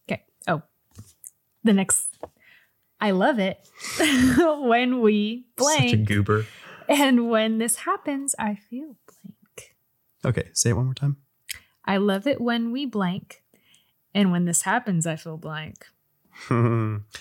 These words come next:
Speaker 2: Oh, close your ears, kids. <laughs> I love it when we don't argue.
Speaker 1: Don't we all?
Speaker 2: But, um, and when I say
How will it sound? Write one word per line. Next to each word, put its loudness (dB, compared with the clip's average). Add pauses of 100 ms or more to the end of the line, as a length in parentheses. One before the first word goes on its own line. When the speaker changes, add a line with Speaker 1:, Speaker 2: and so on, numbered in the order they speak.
(420)
Speaker 2:
Oh, 4
close 2
your 2
ears, 0
kids. -2 (320)
<laughs> -16
I 2
love 6
it 6
when 4
we 4
don't 0 (760)
argue. 4 (1120)
Speaker 1:
Don't -2
we -2
all? -8 (1120)
Speaker 2:
But, 0 (1080)
um, 0 (360)
and 2
when 0
I 0
say 2